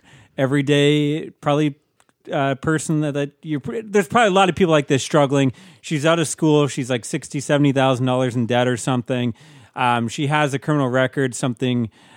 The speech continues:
y-, you know, sh-, that, that, uh, so she's struggling to get a job.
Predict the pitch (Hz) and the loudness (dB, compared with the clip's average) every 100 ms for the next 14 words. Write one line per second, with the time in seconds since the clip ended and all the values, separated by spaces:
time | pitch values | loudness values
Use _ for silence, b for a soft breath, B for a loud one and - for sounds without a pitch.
0 | b 110 - - 139 135 127 120 - - | b -8 -6 -2 2 4 2 -2 -12 -20
1 | 233 131 107 151 139 _ 131 107 135 123 | -6 -6 -6 -14 -14 _ -4 -2 -2 -2
2 | 113 - 127 131 110 - - 156 139 143 | -4 -6 -6 -6 -10 -10 -2 0 2 0
3 | 131 117 123 131 131 107 160 170 175 | 0 0 -4 -4 -10 -4 -2 0 0